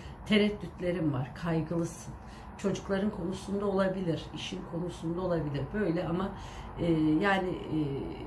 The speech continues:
resmen böyle kalbin elinde bir şey için korkuyorsun, kaygılanıyorsun, ne olacak diye bekliyorsun böyle, e, sanki böyle hiç akşam olmasın, sabah olmasın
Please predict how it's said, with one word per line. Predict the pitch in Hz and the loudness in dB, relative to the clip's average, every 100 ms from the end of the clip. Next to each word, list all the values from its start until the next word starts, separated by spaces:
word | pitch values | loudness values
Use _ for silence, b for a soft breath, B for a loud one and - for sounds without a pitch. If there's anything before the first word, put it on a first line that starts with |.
| - - | -6 0
resmen | 220 - 185 165 165 | 0 0 0 2 2
böyle | 180 220 | 0 -2
kalbin | - 170 170 190 | 2 2 2 0
elinde | 170 160 165 147 190 170 | 2 2 4 2 2 0
bir | 190 | -2
şey | 190 208 202 | -2 -2 -2
için | - - 165 170 | -2 -4 -4 -2
korkuyorsun, | 156 151 190 185 - 196 | -2 -4 -6 -6 -4 -6
kaygılanıyorsun, | - - - 170 170 185 196 190 - 202 190 B B B B | -2 -2 0 2 2 4 2 0 -2 -2 -2 B B B B
ne | 175 | 4
olacak | 190 185 - 190 190 - | 4 4 2 0 0 -2
diye | 190 165 | 0 4
bekliyorsun | 160 - 180 190 180 - 190 185 | 2 0 -2 -2 -2 -4 -2 0
böyle, | 180 185 | 2 2
e, | 185 175 165 160 156 143 156 | 2 2 4 6 6 6 0
sanki | - 214 202 202 196 | -2 2 2 2 0
böyle | 196 196 214 | 2 2 0
hiç | 220 - | -2 -4
akşam | - - 185 190 | -6 -4 -4 -2
olmasın, | 175 165 - | -2 -4 -4
sabah | 190 175 170 190 | -6 -4 -2 0
olmasın | 190 180 165 - 208 | 0 0 -2 -2 -6